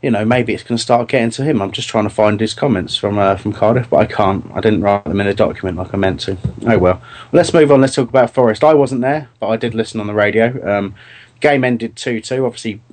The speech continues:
um, Glenn Murray put Palace one nil up. Um, Andy Reid hit an absolute screamer to, to level, and it was one one at half time.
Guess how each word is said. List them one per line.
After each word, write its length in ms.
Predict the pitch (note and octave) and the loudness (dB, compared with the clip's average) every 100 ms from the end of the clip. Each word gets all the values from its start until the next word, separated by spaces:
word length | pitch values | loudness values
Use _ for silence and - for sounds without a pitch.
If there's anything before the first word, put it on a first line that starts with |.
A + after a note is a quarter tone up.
| - | -12
um, 260 | F#2 F#2+ F#2 | -8 -8 -4
Glenn 200 | - A#2+ | 2 4
Murray 240 | A2+ A2 A2 | 6 4 2
put 220 | - - | -2 -4
Palace 320 | A2+ A2 G2 | 0 0 0
one 180 | A2 G#2+ | -2 -2
nil 120 | G2+ A2+ | 0 0
up. 220 | C3 - _ _ _ _ _ _ _ - | 0 -4 _ _ _ _ _ _ _ -2
Um, 260 | G2+ G#2 | 0 2
Andy 340 | A2 A#2+ A2+ G#2 | 2 2 2 2
Reid 260 | A2 G2+ | 2 2
hit 120 | A2+ - | -4 -6
an 60 | |
absolute 480 | G2+ - - G2+ - | -6 -6 -6 -4 -2
screamer 560 | - - G#2+ G2+ G#2 G#2 _ _ _ _ | -2 0 0 2 -2 -4 _ _ _ _
to, 300 | - F#2+ F#2 - | -4 -2 0 -2
to 140 | G2+ | -2
level, 240 | G2+ G2+ G#2+ | 0 4 2
and 80 | |
it 60 | F2+ | 2
was 140 | - - - | -4 -10 -4
one 240 | G2 F#2+ | -2 0
one 140 | F#2+ F2 | 0 0
at 80 | D#2+ | 0
half 240 | F#2 F2+ | 0 0
time. 360 | - A2 B2+ | 0 2 2